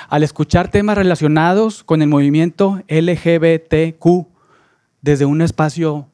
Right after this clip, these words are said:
más tranquilo, intermedio. Y en esta conferencia, entre comillas, evangélica, estarán dos conferencistas, lo estuve ahí investigando,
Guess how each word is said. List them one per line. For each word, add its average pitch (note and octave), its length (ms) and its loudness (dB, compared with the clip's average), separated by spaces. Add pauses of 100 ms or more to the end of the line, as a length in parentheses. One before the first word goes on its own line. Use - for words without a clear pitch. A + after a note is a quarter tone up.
más C#3+ 320 -10
tranquilo, C3 800 -12 (340)
intermedio. A#2+ 840 -6 (1500)
Y C#3+ 140 0
en D3 120 2
esta G3 300 -2
conferencia, D#3+ 920 -4 (180)
entre D#3 220 -4
comillas, D3+ 440 -6
evangélica, C3+ 800 -10 (440)
estarán D3 680 -2
dos E3 300 -2
conferencistas, D#3 1000 -10 (360)
lo C#3 60 -16
estuve D3 300 -6
ahí D3 160 -8
investigando, C#3 640 -12